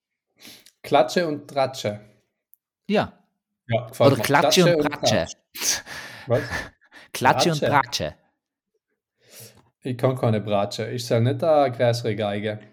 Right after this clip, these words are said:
Speaker 2: Na, kleinere, nicht?
Speaker 1: Kleinere?
Speaker 2: Ja, nein, ich glaub, es sollte schon größer sein, ja.
Speaker 1: Ich bin bei Musikinstrumenten brutal schlecht.
Speaker 2: Passt, dann machen
Speaker 1: Vor
Speaker 2: wir
Speaker 1: allem
Speaker 2: Klatsche und Tratsche.
Speaker 1: Passt.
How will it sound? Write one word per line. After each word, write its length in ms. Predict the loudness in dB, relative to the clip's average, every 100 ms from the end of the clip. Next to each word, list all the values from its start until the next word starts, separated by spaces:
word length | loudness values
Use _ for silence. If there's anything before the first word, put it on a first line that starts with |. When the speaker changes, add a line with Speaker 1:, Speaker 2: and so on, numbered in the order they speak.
| _ _ _ _ _ _ _
Speaker 2:
Na, 140 | -4 -4
kleinere, 400 | -4 -6 -4 -6
nicht? 240 | -8 -12 _ _ _ _ _ _ _
Speaker 1:
Kleinere? 500 | -4 -2 -2 -6 -10 _ _ _ _ _ -12
Speaker 2:
Ja, 260 | -8 -6 -6
nein, 160 | -6
ich 60 | -6
glaub, 120 | -8
es 100 | -10
sollte 140 | -12
schon 120 | -10 -8
größer 260 | -8 -10
sein, 240 | -14 -12 -12
ja. 180 | -14 -16 _
Speaker 1:
Ich 140 | -4 2
bin 180 | 2 4
bei 100 | 4
Musikinstrumenten 920 | 4 2 -2 -2 -2 -2 -2 -2 -6
brutal 460 | -8 -4 -2 -2
schlecht. 520 | -4 -6 -6 -8 -18 -20 _ -20
Speaker 2:
Passt, 360 | -6 -4 -4 0
dann 120 | 6
machen 140 | 8 10
Speaker 1:
Vor 100 | 8
Speaker 2:
wir 20 |
Speaker 1:
allem 80 | 8
Speaker 2:
Klatsche 360 | 4 4 2
und 100 | -2
Tratsche. 400 | -4 -10 -6 -4 -6 _ _ _ _ _ _ _ _ _ _ _ _ _
Speaker 1:
Passt. 460 | 4 4 2 -12